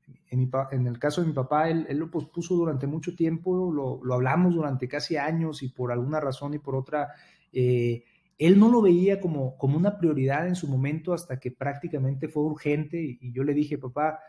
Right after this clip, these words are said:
eh, te quedan, estás a punto de cumplir sesenta años, si no hacemos nada,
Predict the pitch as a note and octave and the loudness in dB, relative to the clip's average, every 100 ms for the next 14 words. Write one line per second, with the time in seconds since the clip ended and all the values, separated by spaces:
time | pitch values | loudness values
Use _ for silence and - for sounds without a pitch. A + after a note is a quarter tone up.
0 | _ _ - A#2+ A#2+ A#2+ A#2 A#2 _ _ | _ _ -10 -4 -2 -2 -2 -6 _ _
1 | _ _ _ - B2+ C#3 D#3 D3+ C3+ A2+ | _ _ _ -8 -2 2 4 2 0 -4
2 | A2+ - A#2+ - C#3+ D#3+ E3+ F3 F3+ F3+ | -10 -12 -12 -8 -4 -4 -2 -2 2 2
3 | C#3 C3 C3 C#3+ D3+ D3 D#3 D3+ D#3 F#3 | 0 -2 -2 -4 -4 -4 -4 -2 0 0
4 | G3 F#3 - C#3 C#3+ D#3+ F3 E3+ E3 D#3+ | -2 -6 -4 -2 -2 -2 -2 -2 -4 -2
5 | D#3+ E3+ F3+ F3+ | -2 -2 -4 -6